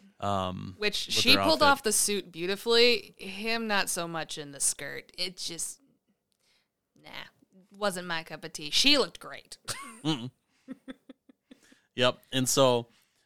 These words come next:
Speaker 1: that happens. They get into a huge fight 'cause he's drunk and throws her fucking phone into the
Speaker 2: Well, that's because he kissed some other girl
Speaker 1: Yep.
Speaker 2: and she witnessed it.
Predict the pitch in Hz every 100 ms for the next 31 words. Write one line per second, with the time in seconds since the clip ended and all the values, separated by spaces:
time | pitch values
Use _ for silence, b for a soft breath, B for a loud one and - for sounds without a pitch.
0 | _ _ 165 190 190 175 175 165 165 214
1 | 214 180 175 147 156 - 135 131 139 117
2 | 143 135 107 120 120 120 117 107 117 110
3 | 107 - 123 120 - 110 - 113 110 101
4 | 107 107 104 104 104 101 101 101 98 98
5 | 240 254 262 240 196 180 - 226 208 -
6 | 190 175 160 156 165 180 139 131 120 117
7 | 175 170 - 156 190 165 156 - 160 147